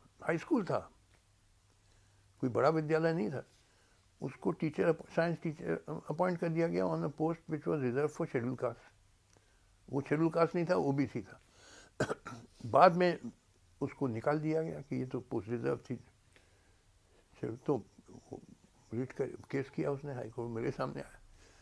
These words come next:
अच्छा, मैं तो बड़ा strong व्यूज का आदमी, मैंने judgment बड़ा लंबा चौड़ा दिया, उसका पूरा उस ज़माने में हिंदुस्तान में फैल गया।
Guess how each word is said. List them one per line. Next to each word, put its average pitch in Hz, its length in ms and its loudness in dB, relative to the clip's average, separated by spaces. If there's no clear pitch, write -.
अच्छा, 170 140 0
मैं 120 260 0
तो 175 120 0
बड़ा - 540 -6
strong 151 360 -2
व्यूज 165 180 -2
का - 80 -2
आदमी, - 180 -4
मैंने 160 540 -6
judgment 131 520 -4
बड़ा - 140 -6
लंबा 123 340 -8
चौड़ा 110 240 -8
दिया, 117 160 -4
उसका 160 220 -2
पूरा 190 380 2
उस 165 120 2
ज़माने 175 300 -2
में 160 140 -2
हिंदुस्तान 160 420 0
में 156 140 -4
फैल 127 160 0
गया। 104 160 -6